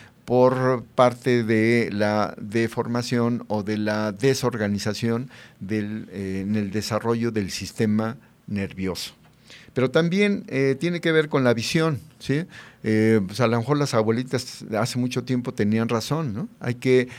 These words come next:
eh, vitaminarnos, vitamina A, comer,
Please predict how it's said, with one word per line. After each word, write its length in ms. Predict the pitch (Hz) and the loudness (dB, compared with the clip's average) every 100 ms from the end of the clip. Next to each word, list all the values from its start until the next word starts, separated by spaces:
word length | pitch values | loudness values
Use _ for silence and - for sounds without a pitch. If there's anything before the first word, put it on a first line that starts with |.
| - | -10
eh, 380 | 107 104 101 104 | -2 2 2 2
vitaminarnos, 960 | 101 107 113 120 127 123 120 123 127 123 | 0 0 2 2 2 2 2 0 -2 -4
vitamina 800 | 101 101 95 110 117 110 113 120 | -8 -4 0 0 2 2 0 -2
A, 60 | 123 - - | -6 -18 -4
comer, 380 | 101 98 110 | 0 4 4